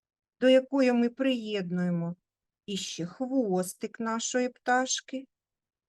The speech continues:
розташовуючи його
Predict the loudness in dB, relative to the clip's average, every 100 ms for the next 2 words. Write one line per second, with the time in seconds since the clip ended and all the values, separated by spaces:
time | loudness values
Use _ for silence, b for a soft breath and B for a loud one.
0 | _ _ _ _ _ _ _ _ 0 4
1 | 4 4 0 0 2 4 4 2 -2 -4
2 | -8 -4 -4 -4 -4 -4